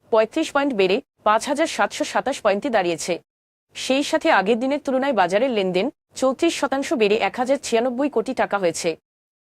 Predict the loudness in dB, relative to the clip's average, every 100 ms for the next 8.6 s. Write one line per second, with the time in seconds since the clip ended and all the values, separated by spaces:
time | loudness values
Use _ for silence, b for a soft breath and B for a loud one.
0 | _ 0 0 0 -4 0 2 2 0 -2
1 | 0 0 0 -2 -2 -2 -2 -2 -2 -2
2 | -2 -2 0 0 -2 -2 0 2 2 2
3 | 0 -2 -2 -2 0 2 2 0 0 0
4 | 0 0 -2 -2 -2 0 0 -2 -2 -6
5 | -6 _ _ _ _ _ -8 -2 0 2
6 | 4 2 2 0 2 2 0 -4 -2 -4
7 | 0 -2 -2 -2 -2 -2 -2 -2 0 0
8 | 0 -4 -8 -2 0